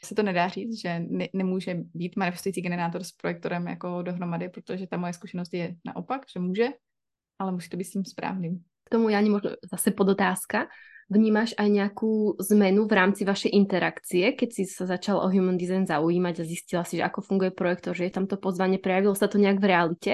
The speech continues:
Speaker 2: vo vašom fungovaní?
Speaker 1: Hmm, jako nevnímám.
Speaker 2: Mhm, mhm.
Speaker 1: Nevnímám. My jsme tak jako začínali vlastně jako na dlouho společně, že, eh, jsme byli kolegové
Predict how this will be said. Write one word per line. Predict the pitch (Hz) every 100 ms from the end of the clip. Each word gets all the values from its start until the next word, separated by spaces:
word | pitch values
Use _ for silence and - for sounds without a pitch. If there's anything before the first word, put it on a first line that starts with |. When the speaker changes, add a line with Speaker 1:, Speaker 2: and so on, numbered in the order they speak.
| -
Speaker 2:
vo | 254
vašom | 208 202 202
fungovaní? | 196 185 180 175 196 302 - _ _ -
Speaker 1:
Hmm, | 339 285 220 220 _ _
jako | - 240 339
nevnímám. | 226 196 190 170 170 214 349 - _ _ -
Speaker 2:
Mhm, | 214 202 226 392
mhm. | 233 208 247 - - - 233
Speaker 1:
Nevnímám. | 208 202 202 202 190 196 220 233 269 -
My | 214
jsme | 220 233
tak | 233 233
jako | 233
začínali | 233 233 247 226 220 226
vlastně | 220 220 -
jako | 226 226
na | 175
dlouho | 170 190 226 240 269 370 -
společně, | _ 254 254 - 254 247 277 262
že, | 233 220 -
eh, | - 208 208 214
jsme | 220
byli | 202 190
kolegové | 190 202 208 202 208 202